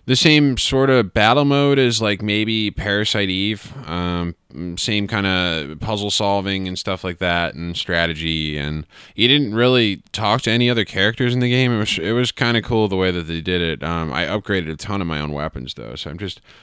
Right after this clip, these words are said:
I'm really happy, really, really, really happy that this game was so high on the list. And then, uh, you know, Planescape Torment, of course, was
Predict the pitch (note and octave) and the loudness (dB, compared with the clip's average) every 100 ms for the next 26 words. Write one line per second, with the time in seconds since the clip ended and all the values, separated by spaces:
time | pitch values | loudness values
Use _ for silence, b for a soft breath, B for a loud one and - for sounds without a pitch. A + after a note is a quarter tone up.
0 | B G#2+ A#2+ C3+ B2+ A2 A2 G#2 G2+ F#2 | B 0 4 4 4 2 2 2 2 -2
1 | D2+ - b b A2+ C3 C3 A#2 A2 B2+ | -4 -8 b b -2 4 4 4 2 4
2 | B2+ A2+ A2 A#2 A2 G2+ G2+ G2 F2+ D#2+ | 4 4 2 2 2 2 2 0 0 -2
3 | E2+ - - F#2+ E2+ E2 G2 E2+ E2+ D#2+ | -6 -8 -6 -4 -4 -4 -4 -2 -2 -2
4 | D#2 D2+ D#2+ D#2 - F#2 G2+ F#2+ F2+ B1+ | -4 -6 -6 -6 -6 -4 -2 -2 -2 -4
5 | E2+ D2+ C#2 E2+ D#2 - - - G2+ E2+ | -4 -4 -4 -4 -4 -6 -14 -8 -4 -4
6 | E2+ D2 F2+ E2 D#2 C#2+ D#2+ C#2+ - D2 | -4 -6 -4 -2 -4 -4 -6 -6 -6 -10
7 | - | -10